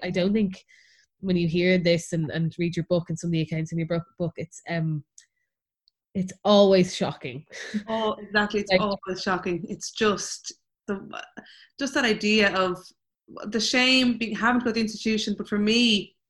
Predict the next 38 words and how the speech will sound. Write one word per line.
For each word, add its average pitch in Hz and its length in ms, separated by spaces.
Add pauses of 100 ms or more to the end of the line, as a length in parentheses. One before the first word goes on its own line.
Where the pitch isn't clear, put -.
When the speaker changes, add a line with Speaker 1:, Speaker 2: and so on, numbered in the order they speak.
(380)
Speaker 2:
it's 220 220
just - 360
walking 214 420
out 190 120
of 180 60
those 170 180
doors 180 680
and, 180 380 (220)
like, 180 540 (520)
never 196 420
seeing 185 260
a 175 40
child 180 340
again. 180 280 (260)
Not 240 180
even 220 280
never 196 200
seeing, 214 160
well, 196 200
in 196 120
some 214 140
cases 196 260
I 185 40
know 185 360 (180)
re-, 190 180
they're 175 220
reunited, 180 480
but, 180 120 (120)
you 208 100
know, 190 260 (640)
not 226 260
having 220 420
any 233 300
information. 226 640 (800)
Like, 226 240
that 233 180
is 226 140
just, - 580